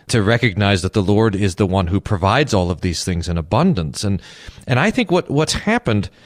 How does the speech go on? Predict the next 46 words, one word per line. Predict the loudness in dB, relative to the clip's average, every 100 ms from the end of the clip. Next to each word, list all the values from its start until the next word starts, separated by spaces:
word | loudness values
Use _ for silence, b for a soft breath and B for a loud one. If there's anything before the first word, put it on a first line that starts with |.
| B 0
and | 2
I |
don't | 4 2
know | 2
why, | 4 4 4
it | 2 0
could | -2 0
be | 2
a | 2
number | 2 2
of | 2
those | 0 0
things | 2 0
that | 0 -2
you've | 0
mentioned, | 2 2 2 -2 -8 -12 B B B
that | -4 0
we're | 0
disconnected | 2 0 2 2 2 2 -2 -4
from, | -2 0 0 -2 B B B B
from | -8 -2 2
the | 2
farm. | -2 -2 0 2 2 2 0 -2 _
You | -2
know, | 2
we | 4
don't, | 2 0 -4
we | 0
don't | 2 0
see | 0 0 2
the | 0
planting | -2 -2 0 0 0 0 0
and | -2 0
the | 0
growing | 0 0 2 4 2
and | 2
the | 0
harvesting | 0 -2 -2 -6 -6 -4 -6 -2
or, | 0 0 0
or | 0 2
the, | 2 0 B B B B
the | -4
birthing | -2 0 0 0 -2 0 0
and | 0
the |
butchering. | -2 -2 -2 -2 -2 -2 -4